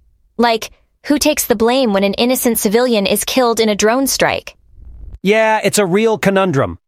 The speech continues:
Speaker 2: And it's not just the ethics. I'm thinking about the costs of this drone warfare. These things ain't cheap. And then there's the potential for an arms race with countries scrambling to develop counter-drone technologies.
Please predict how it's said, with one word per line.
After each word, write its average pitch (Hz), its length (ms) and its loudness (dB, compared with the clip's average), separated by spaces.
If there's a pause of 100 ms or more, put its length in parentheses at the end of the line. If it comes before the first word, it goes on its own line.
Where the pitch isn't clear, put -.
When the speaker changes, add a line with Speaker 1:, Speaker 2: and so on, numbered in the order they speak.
(180)
Speaker 2:
And 175 120 2
it's 185 140 -2
not 233 180 2
just - 200 0
the 170 160 2
ethics. 151 360 -2
I'm 151 140 2
thinking 190 380 0
about 156 260 0
the 151 80 -2
costs 170 540 -2
of 135 100 -2
this 151 200 -2
drone 139 640 0
warfare. 131 680 -2 (400)
These 247 180 0
things 240 220 0
ain't 208 180 0
cheap. 254 400 -2 (420)
And 190 160 2
then 247 220 2
there's 214 280 0
the 185 100 0
potential 196 640 0
for 196 160 0
an 180 100 0
arms 220 380 0
race 110 280 -2
with 156 180 -2
countries 185 440 0
scrambling 180 760 0
to 160 100 0
develop 160 460 0
counter-drone 151 680 0
technologies. 147 880 -2